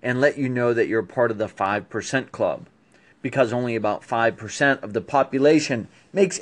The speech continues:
any kind of effort to improve themselves on a daily basis. And I applaud you for listening, and I encourage you to come back again tomorrow.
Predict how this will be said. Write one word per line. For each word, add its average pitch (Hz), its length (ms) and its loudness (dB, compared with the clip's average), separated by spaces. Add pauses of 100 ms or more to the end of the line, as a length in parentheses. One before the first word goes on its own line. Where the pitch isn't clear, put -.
any 180 180 2
kind 151 260 0
of 117 200 0
effort 127 400 2
to 147 140 -2
improve 127 440 0
themselves 107 580 0
on 113 120 -4
a 107 80 -8
daily 101 420 -2
basis. 104 600 -4 (480)
And 147 120 4
I 139 80 6
applaud 123 580 4
you 147 300 6
for 139 160 -4
listening, 139 600 0 (240)
and 135 160 2
I 127 100 4
encourage 120 500 2
you 120 80 -2
to 110 100 2
come 131 320 -2
back 82 460 0
again 110 420 -2
tomorrow. 104 600 -2